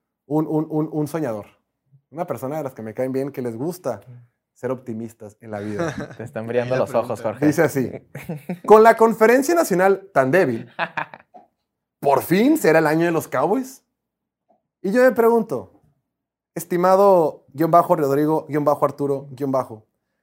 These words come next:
Speaker 1: ¿a qué te refieres con que es el año de los Cowboys? Si la pregunta es, "¿Van a ser campeón del Super Bowl?", la respuesta es no. Si la pregunta es, "¿Van a llegar a un Super Bowl?",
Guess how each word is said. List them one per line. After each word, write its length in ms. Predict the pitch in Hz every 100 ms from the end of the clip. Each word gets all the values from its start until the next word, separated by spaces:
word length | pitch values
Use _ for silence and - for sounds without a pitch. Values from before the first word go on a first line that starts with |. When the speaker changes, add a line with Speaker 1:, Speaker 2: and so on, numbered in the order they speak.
| _ _
Speaker 1:
¿a 100 | -
qué 120 | 311
te 100 | 285
refieres 340 | 311 269 202 208
con 120 | 196
que 100 | 175
es 80 | 151
el 100 | 160
año 120 | 170
de 60 | 175
los 140 | 139
Cowboys? 440 | 135 117 101 - _ _ _ _ _ _ _
Si 120 | -
la 100 | 185
pregunta 420 | 190 226 277 277 226
es, 180 | 131 - 123 120
"¿Van 240 | 165 214
a 80 | 262
ser 320 | - 294 214
campeón 320 | 202 165 160 175
del 80 | 160
Super 220 | 139 139
Bowl?", 360 | 175 262 - - _ _ _ _ _ _ -
la 60 |
respuesta 380 | 180 185 233 233
es 60 | 214
no. 340 | 202 - _ _ _ 147 180 - 165 - 170
Si 60 | 160
la 100 | 160
pregunta 400 | 165 190 214 214
es, 140 | 180
"¿Van 400 | 131 127 123 240
a 80 | 285
llegar 240 | 262 208 220
a 40 |
un 40 |
Super 240 | 220 208 185
Bowl?", 380 | 202 254 262